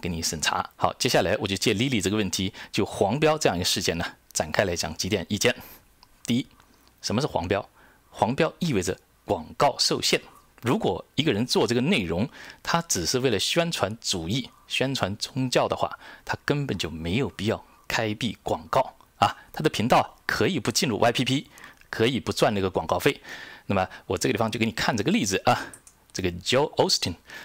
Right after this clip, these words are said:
是美国一个很著名的网红型的这样的一个牧师，你看他有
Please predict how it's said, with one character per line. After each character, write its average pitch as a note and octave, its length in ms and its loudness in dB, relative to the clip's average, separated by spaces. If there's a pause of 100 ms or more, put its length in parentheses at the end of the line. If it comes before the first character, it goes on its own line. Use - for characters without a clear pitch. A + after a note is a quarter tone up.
是 - 100 0
美 G#2 240 2
国 A2 180 4
一 C#3 80 -2
个 C#3+ 80 0
很 F#2 220 -2
著 G#3 260 -2
名 G2 160 0
的 B2 160 2 (420)
网 G2+ 260 0
红 A2 220 -2
型 F#2 200 -2
的 G2+ 120 2 (200)
这 - 160 -2
样 E2+ 80 -4
的 F2 60 -8
一 - 20 -2
个 F2+ 40 -2
牧 G#2+ 140 0
师， A2 260 -2 (500)
你 F#2+ 80 -2
看 A#2+ 180 2
他 A#2+ 100 2
有 G2+ 140 2